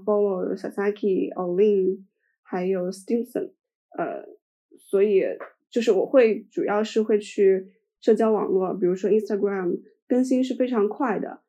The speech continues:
你能很及时地获取到他们最新的项目的建成效果，还有他们的一些草图思考过程，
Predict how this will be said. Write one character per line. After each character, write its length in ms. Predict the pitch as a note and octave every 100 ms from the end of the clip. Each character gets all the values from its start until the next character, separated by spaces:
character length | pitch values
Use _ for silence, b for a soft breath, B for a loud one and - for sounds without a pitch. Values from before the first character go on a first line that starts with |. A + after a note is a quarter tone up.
| _
你 100 | F3+
能 180 | F3+ G#3+
很 580 | - G3 C3+ F#2 - -
及 180 | - G3
时 280 | A#3+ - F3
地 280 | G3+ F#3 F#3
获 220 | - A3
取 180 | G#3 G#3
到 220 | G3 F3+
他 160 | F3+ G#3+
们 160 | F#3+
最 160 | F#3+ G#3
新 360 | G#3 A3+ A3+
的 180 | G#3 F3
项 340 | F3 B3+ G#3+ F#3
目 340 | F3 F3+ - b b -
的 220 | F#3+ F3+
建 140 | A#3+
成 200 | A3+ G#3
效 200 | A3+ A3+
果， 280 | G3+ - - -
还 120 | F#3
有 100 | F3+
他 160 | F#3 G3
们 100 | F#3
的 80 |
一 140 | F#3+ F#3+
些 240 | F#3+ F#3+
草 160 | F#3+ G3
图 140 | G#3
思 140 | G3 B3
考 120 | A#3+
过 200 | - A3
程， 320 | G3 F3 -